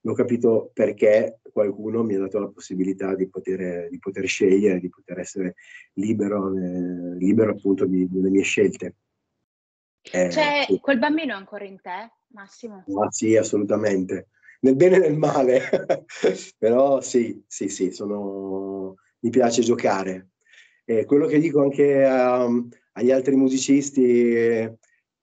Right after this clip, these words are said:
Speaker 1: quando a volte, mm, o a, ad allievi,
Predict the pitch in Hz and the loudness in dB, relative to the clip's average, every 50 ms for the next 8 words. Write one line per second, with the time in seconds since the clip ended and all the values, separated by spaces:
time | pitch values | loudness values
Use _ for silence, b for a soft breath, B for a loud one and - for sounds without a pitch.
0 | _ _ - 120 120 117 113 113 117 123 120 120 117 120 113 113 110 110 107 104 | _ _ -4 -2 0 2 2 2 2 2 2 2 2 2 2 2 2 0 0 -2
1 | 104 104 104 101 101 95 90 87 87 80 76 73 71 67 - 107 113 120 120 120 | -2 -4 -6 -8 -8 -6 -6 -8 -8 -10 -12 -14 -16 -12 -6 0 2 4 4 4
2 | 117 113 113 113 110 113 110 107 104 101 104 101 101 107 107 104 104 98 98 101 | 4 2 2 0 -2 -4 -6 -10 -10 -10 -10 -8 -6 -6 -6 -4 -4 -4 0 4
3 | 113 120 123 117 113 107 | 6 6 6 4 2 -2